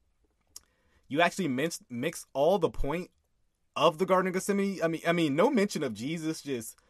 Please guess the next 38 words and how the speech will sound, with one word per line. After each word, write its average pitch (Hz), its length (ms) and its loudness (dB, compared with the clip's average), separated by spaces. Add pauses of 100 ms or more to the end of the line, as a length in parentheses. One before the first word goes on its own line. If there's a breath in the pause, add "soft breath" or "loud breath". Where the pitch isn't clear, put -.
(180)
about 156 240 2
to 185 100 0
take 190 220 0
on 156 300 2
God's 143 320 2
wrath. 143 360 -2
He's 131 160 -6
sweating 180 480 0
drops 147 320 0
of 123 120 -6
blood. 160 360 0
I 143 40 0
mean, 127 300 -8 (260 soft breath)
he's 170 140 -6
about 175 240 2
to 202 60 0
go 175 160 2
take - 340 -4
on 147 460 -2 (2000)
God's 190 280 2
wrath. 214 340 4 (180)
And, 233 220 6
and, 214 220 2
and 190 160 0 (100)
Mike 220 280 4
Todd 247 240 8
misses 226 340 2
all 214 180 4
that, 208 320 2
says, 185 320 0 (580)
"You 226 120 -2
know, 285 280 8 (120)
I 247 120 8
like 277 240 2
this 202 180 0
pressure 202 460 4
over 143 160 4
here. 135 480 0